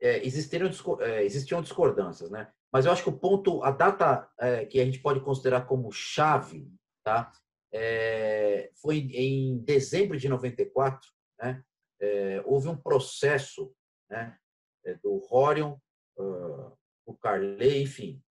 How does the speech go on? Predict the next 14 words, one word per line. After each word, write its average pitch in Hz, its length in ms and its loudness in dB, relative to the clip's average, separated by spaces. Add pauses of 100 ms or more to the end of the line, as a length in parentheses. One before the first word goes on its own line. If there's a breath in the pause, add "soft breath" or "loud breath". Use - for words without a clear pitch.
né? 104 220 -6
Eles, 104 460 -6
eles 101 140 -16
tiveram 123 300 0
um, 110 280 -12
um 113 40 -12
litígio, 110 720 -8
né? 127 240 -6 (320)
O - 220 -20
Carley, 113 580 2
Gracie 107 440 -6
e - 20 -2
o 98 60 -2
Rorion, 117 440 0